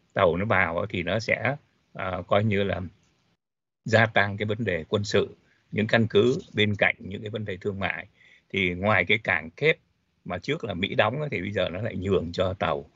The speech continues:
Và cái đó mới là một cái cảng thì mình thấy nó là quan trọng. Nhưng cả một cái vùng đất mới nữa đó, cái vùng đất mới này đó, nó gọi là Dara Sa-, Sakor đó. Thì cái này nó ở sát với lại, ờ, Thái Lan, quý vị. Mà nó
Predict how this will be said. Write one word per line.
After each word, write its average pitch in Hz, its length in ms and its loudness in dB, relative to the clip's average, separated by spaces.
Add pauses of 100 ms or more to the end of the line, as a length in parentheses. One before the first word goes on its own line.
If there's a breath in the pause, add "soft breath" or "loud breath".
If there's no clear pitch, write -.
(400 soft breath)
Và 80 280 2
cái 113 140 0
đó 110 260 4
mới 127 220 2
là 120 120 4
một 85 200 -4
cái 120 180 0 (260)
cảng 98 420 0 (120)
thì 101 120 -6
mình 90 260 -8
thấy 104 200 2
nó 139 100 -6
là 104 120 -4
quan 101 240 -2
trọng. 90 220 -4 (420 soft breath)
Nhưng 104 140 -2
cả 92 220 0
một 85 160 -6
cái 113 100 -2
vùng 98 260 -4
đất 113 100 -2 (100)
mới 170 300 2
nữa 190 320 0
đó, 196 140 2 (500)
cái - 120 0
vùng 98 220 0
đất 104 180 2
mới 117 200 6
này 113 260 2
đó, 113 220 2 (380)
nó 127 140 0
gọi 95 240 0
là 92 320 -2
Dara 107 440 0
Sa-, 101 260 -2 (500)
Sakor 107 580 2
đó. - 80 -8 (420 soft breath)
Thì 92 80 -2
cái 120 140 2
này 101 180 0
nó 92 180 -4
ở 87 160 -8
sát 160 380 -2
với 127 120 -4
lại, - 220 -8 (240)
ờ, - 220 -18
Thái 117 140 -4
Lan, 107 300 -6
quý 95 100 -12
vị. - 120 -10 (840)
Mà 90 200 0
nó 101 240 2